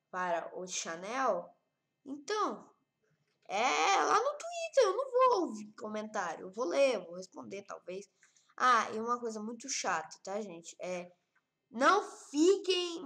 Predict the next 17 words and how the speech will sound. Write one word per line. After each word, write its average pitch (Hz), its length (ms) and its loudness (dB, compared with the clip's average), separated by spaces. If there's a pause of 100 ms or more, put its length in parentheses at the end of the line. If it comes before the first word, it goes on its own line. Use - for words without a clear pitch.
me 311 220 -2
pedindo 285 480 -2
pra 277 180 -4
trocar 269 380 -4
inscrito. 196 680 -8 (960)
Mano, 247 440 2
eu 233 140 0
fui 311 180 -8
no 339 180 -4
vídeo 294 160 -6
da 285 120 0
Chapecoense, 269 540 -2
dá 302 320 4
like 339 580 4
no 339 200 -6
meu 381 220 4
comentário. 339 720 0